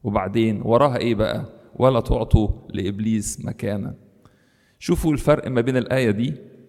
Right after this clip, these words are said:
"لا تغرب الشمس على غيظكم"، وما بين إنسان قرر إن هو لغاية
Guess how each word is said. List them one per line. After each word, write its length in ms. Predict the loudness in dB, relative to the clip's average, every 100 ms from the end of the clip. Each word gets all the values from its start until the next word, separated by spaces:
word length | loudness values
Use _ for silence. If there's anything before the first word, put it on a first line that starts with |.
| _ _ _ _
"لا 120 | 2
تغرب 380 | 4 4 2 -2
الشمس 420 | -6 -4 -4 -4
على 140 | -4 -2
غيظكم"، 580 | -2 -2 -2 -2 -4 -4 -10 -20 _ 0
وما 100 | 2
بين 200 | 2 2
إنسان 360 | -2 -2 -4 0
قرر 280 | 0 2
إن 120 | 2 2
هو 160 | 0
لغاية 280 | 0 0